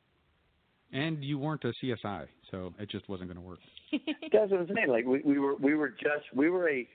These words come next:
Speaker 3: we were a show that took time. We were a Lost. We were a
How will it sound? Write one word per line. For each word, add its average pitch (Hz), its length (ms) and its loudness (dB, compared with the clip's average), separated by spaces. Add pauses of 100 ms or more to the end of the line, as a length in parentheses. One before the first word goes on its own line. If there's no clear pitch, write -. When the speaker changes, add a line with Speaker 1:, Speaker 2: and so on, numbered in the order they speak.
(140)
Speaker 3:
we 190 200 4
were 214 180 2
a 135 180 -8
show 156 160 4
that 143 200 -6
took 151 180 2 (1400)
time. 143 360 -2
We 131 140 6
were 127 240 4
a 110 60 2
Lost. 110 420 0 (120)
We 113 200 4
were 110 260 2
a 107 180 4